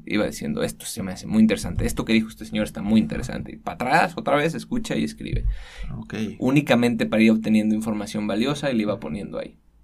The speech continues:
Speaker 1: la iba guardando. Este, creo que lo más complicado, me acuerdo que fue armar el universo.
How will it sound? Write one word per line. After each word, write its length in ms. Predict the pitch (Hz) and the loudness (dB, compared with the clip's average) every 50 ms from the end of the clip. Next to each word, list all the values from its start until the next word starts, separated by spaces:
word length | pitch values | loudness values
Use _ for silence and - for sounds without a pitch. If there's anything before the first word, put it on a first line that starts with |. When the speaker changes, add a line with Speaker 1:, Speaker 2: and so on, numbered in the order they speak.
| _ _ - - | _ _ -16 -8
Speaker 1:
la 100 | - 107 | -2 0
iba 120 | 110 107 104 | 0 0 0
guardando. 600 | 104 98 95 98 98 - - - 110 - - - - - - - - - - - _ - | 0 -2 -4 -6 -6 -8 -8 -10 -12 -12 -12 -16 -18 -18 -20 -20 -20 -20 -20 -20 _ -6
Este, 560 | - 117 107 107 - - 113 110 107 107 107 - | 0 2 2 2 2 6 8 8 8 8 6 6
creo 180 | - 120 123 | 6 6 8
que 80 | 123 165 | 8 8
lo 120 | 147 131 | 8 8
más 220 | 123 127 131 131 - | 8 6 4 4 2
complicado, 840 | - 151 - - - 120 113 110 110 131 127 135 151 185 240 262 - - - - - - - - - - - - - - | 0 0 0 2 4 6 6 6 8 8 6 8 8 6 2 0 -6 -14 -16 -16 -16 -18 -18 -14 -14 -14 -14 -14 -10 -4
me 100 | - 110 | -2 0
acuerdo 180 | 113 120 117 113 | 4 4 4 4
que 120 | - 110 | 4 2
fue 200 | 110 - 113 113 | 4 6 8 8
armar 260 | 113 117 113 117 117 | 8 10 8 8 8
el 140 | 120 117 113 | 8 10 10
universo. 600 | 110 107 104 101 104 104 101 - - - - - | 8 8 8 8 6 6 6 4 -4 -6 -10 -14